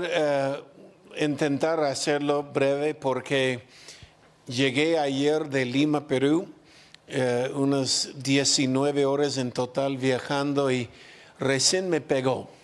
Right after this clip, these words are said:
el deseo de orar por los mexicanos. No, um, abren su Biblia conmigo en el libro de Jueces capítulo veinte.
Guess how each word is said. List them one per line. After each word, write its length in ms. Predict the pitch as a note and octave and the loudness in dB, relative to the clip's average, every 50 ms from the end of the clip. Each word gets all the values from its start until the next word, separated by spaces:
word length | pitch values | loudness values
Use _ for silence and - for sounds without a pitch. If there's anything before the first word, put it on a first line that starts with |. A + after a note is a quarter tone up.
| - - - _ _ - - - - - - - - - - - - - - - - - - - - - - - - - - | -20 -20 -20 _ _ -20 -20 -20 -20 -20 -20 -20 -20 -20 -20 -20 -20 -18 -18 -18 -18 -18 -20 -20 -20 -20 -20 -20 -20 -8 -4
el 220 | - C3+ C3 B2 | -2 -2 -2 0
deseo 760 | A2+ B2+ B2 A#2 - - - D#3+ C#3+ C#3 C3+ B2+ A#2+ A#2+ A#2+ A2 | 0 0 0 2 2 2 2 2 2 4 2 2 2 2 0 0
de 420 | B2 A#2+ A#2 A2+ A2 A2+ A2+ - - - - - - _ _ _ _ _ _ _ _ _ _ _ - - - - - - - _ _ _ _ | 0 0 0 0 -2 -4 -6 -10 -14 -20 -20 -20 -20 _ _ _ _ _ _ _ _ _ _ _ -20 -20 -20 -20 -20 -20 -20 _ _ _ _
orar 420 | B2 B2 A#2+ B2 B2 B2 B2 B2 | -2 -2 0 0 0 0 -2 -4
por 160 | - - B2+ | -4 -4 -2
los 220 | A2+ A#2 A2 - C#3+ | -2 -2 -4 -4 -6
mexicanos. 760 | B2 A2+ A2 B2 - - B2 A#2+ A2+ G#2+ G#2+ A2 - - - - - - - - - - - - - - - - - - - - - - - - - - - - - - - - - - - - - _ _ _ _ - _ - | -6 -6 -6 -8 -8 -8 -10 -10 -10 -10 -12 -12 -14 -14 -14 -16 -20 -20 -20 -20 -20 -20 -20 -20 -20 -20 -20 -20 -20 -20 -20 -20 -20 -20 -20 -20 -20 -20 -20 -20 -20 -20 -20 -20 -20 -20 -20 -20 -20 _ _ _ _ -20 _ -6
No, 340 | - C3 C3 B2+ B2 C3 C3 - C#3+ D3 C#3+ C#3+ C#3+ | -2 -2 0 0 0 0 0 0 0 0 0 -2 -2
um, 320 | C#3 C#3 C#3 C#3 C#3 - - - _ _ _ _ _ _ _ _ _ _ _ _ _ _ _ - - - _ _ _ _ _ - | -4 -4 -6 -6 -8 -14 -20 -20 _ _ _ _ _ _ _ _ _ _ _ _ _ _ _ -20 -20 -20 _ _ _ _ _ -2
abren 340 | G3+ A3+ A#3 A#3+ A3+ F#3+ | -2 0 2 2 2 2
su 180 | - - F#3+ E3+ | 4 4 4 4
Biblia 400 | D3 D#3+ E3+ D#3+ D#3 D#3 D3 C#3+ | 4 4 2 2 2 0 -2 -2
conmigo 480 | - D3+ C#3+ C#3+ D3 D#3 D#3 C3+ C3 B2+ | -2 -2 0 2 2 2 2 2 0 -2
en 60 | B2 B2+ | 0 -2
el 140 | B2+ C3 | -2 0
libro 420 | C3 C#3+ D#3 D3+ C#3+ D3+ D3+ D3+ C#3+ | 2 2 2 2 2 2 2 0 0
de 480 | C3+ C#3 C3+ C3+ C3+ C3+ D3 D3 - - | 0 0 2 2 2 0 -2 -4 -8 -12
Jueces 560 | - - D3+ C#3 C3 B2 - - C#3+ B2+ - | -8 -4 0 0 0 0 0 -2 -2 -2 -2
capítulo 600 | - - B2+ - C#3 C3 - C3 B2 B2 B2 A#2+ | -2 -2 -2 0 -2 -2 -2 0 0 0 0 0
veinte. 560 | A2 C3+ B2+ B2 A#2+ A2+ - - G#2+ G2 - | 0 0 0 0 -2 -2 -6 -10 -12 -12 -14